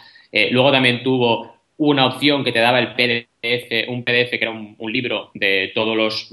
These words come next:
bocetos, todos los mockups que habían hecho del juego, que esta tuvo mil noventa mecenas, que igualmente es una burrada, tramo de sesenta dólares, mil noventa mecenas, ¿no? Y a partir de ahí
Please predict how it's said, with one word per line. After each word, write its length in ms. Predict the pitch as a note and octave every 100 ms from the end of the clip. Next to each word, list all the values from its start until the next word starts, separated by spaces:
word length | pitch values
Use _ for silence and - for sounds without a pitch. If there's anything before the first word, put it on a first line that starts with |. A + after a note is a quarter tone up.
| G#2
bocetos, 760 | F#2+ - A#2 A2+ A#2 A2+ A2
todos 160 | A2+ G#2+
los 160 | G#2+
mockups 380 | A2 G#2+ G#2+ -
que 60 | G#2+
habían 160 | G#2+
hecho 180 | G#2+ G#2
del 100 | G2
juego, 440 | G2 E3 D#3+ F3 - - _
que 120 | -
esta 160 | A#2 B2
tuvo 220 | A#2+ A2
mil 240 | A#2+ B2+
noventa 300 | A#2+ A2+ A2+
mecenas, 420 | G2+ G2+ B2 E3
que 120 | - G2+
igualmente 320 | G#2+ A2 A#2+
es 60 |
una 120 | B2+ G2+
burrada, 460 | G2 C#3+ A#2 F#2
tramo 220 | - A2+ B2
de 80 |
sesenta 340 | A#2+ B2 A#2+ A#2
dólares, 400 | B2+ D3+ E3 -
mil 160 | A2+ A#2+
noventa 320 | A#2 A#2 G#2
mecenas, 480 | F#2 A2 G2+ - -
¿no? 120 | A#2+ - - _
Y 60 | C3
a 60 |
partir 280 | C#3 D#3+ G3+
de 60 | G3
ahí 340 | F3 F3+ -